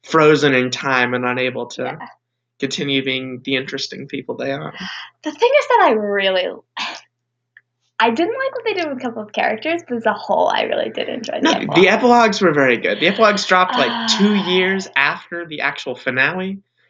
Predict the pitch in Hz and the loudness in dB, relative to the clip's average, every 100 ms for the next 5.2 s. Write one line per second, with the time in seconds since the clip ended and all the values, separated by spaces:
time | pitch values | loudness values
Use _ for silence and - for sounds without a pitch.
0 | _ - 226 247 208 - 180 165 156 151 | _ -2 0 0 -4 -2 0 0 0 -2
1 | - - 139 131 127 131 131 - 156 160 | -4 -6 -6 -6 -4 -2 -2 0 0 2
2 | 156 156 - 302 339 277 285 - - 330 | 0 0 2 4 4 4 2 2 2 4
3 | 440 240 - 233 226 339 605 640 - 311 | 4 -2 0 4 6 6 4 -2 0 2
4 | 359 349 587 587 - - 453 294 226 - | 2 4 6 6 4 4 6 4 0 -4
5 | - 233 | -4 -4